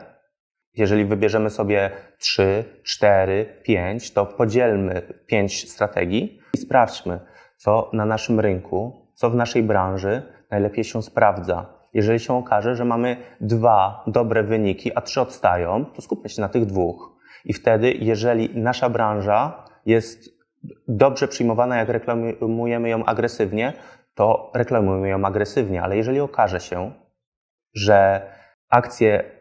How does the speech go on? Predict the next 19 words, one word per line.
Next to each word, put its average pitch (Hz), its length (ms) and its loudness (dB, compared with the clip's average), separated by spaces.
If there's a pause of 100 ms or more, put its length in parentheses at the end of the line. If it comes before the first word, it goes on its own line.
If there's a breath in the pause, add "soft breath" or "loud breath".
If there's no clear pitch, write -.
agresywne, 101 1040 -2 (280)
gdzie 107 200 4
często - 380 -2
się - 120 -6
przypominamy, 113 1000 0 (320 loud breath)
y, 98 340 2
rabatujemy 117 680 2
mocno 113 400 -2
nasz 104 440 -2
produkt, 107 640 0
nie 113 260 0
sprawdzają 104 600 0
się, 135 160 -4
to 135 160 -8
całkowicie 127 560 -2
z - 60 -12
tego 110 160 -4
zrezygnujmy 113 580 -2
lub 107 300 -6